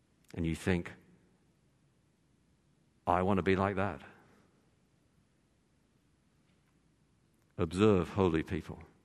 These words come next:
Perhaps you think, "I don't know any holy people around me, and, or I haven't got to know them." Well,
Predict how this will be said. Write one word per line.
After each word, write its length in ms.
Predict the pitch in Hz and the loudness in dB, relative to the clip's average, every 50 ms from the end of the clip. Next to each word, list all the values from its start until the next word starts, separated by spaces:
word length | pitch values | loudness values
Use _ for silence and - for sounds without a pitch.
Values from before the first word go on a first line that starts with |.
| _ _ _ _ _ _ _ _ _ _ _ _ _ _ - | _ _ _ _ _ _ _ _ _ _ _ _ _ _ -8
Perhaps 280 | - - 95 98 - - | -2 0 0 0 0 0
you 80 | 90 | 0
think, 140 | 87 95 87 | 2 4 6
"I 100 | 90 92 | 6 6
don't 180 | 92 98 85 78 | 6 6 6 6
know 140 | 92 101 | 4 4
any 160 | 98 90 87 82 | 6 4 2 2
holy 300 | 92 101 90 85 87 - | 4 4 4 4 2 2
people 280 | - 92 85 - 90 | 2 2 2 2 2
around 300 | 85 87 92 98 98 98 | 4 4 6 6 6 6
me, 160 | 92 90 90 | 4 4 4
and, 160 | 92 92 87 90 | 4 2 2 0
or 180 | 90 92 90 | 2 2 4
I 60 | 90 | 4
haven't 160 | 98 104 98 87 | 4 4 4 2
got 160 | 98 98 - | 2 0 2
to 80 | - | 2
know 160 | 95 95 90 87 | 4 4 4 4
them." 220 | 85 87 90 98 | 4 2 0 2
Well, 300 | 104 104 101 101 104 107 | 4 6 6 6 4 2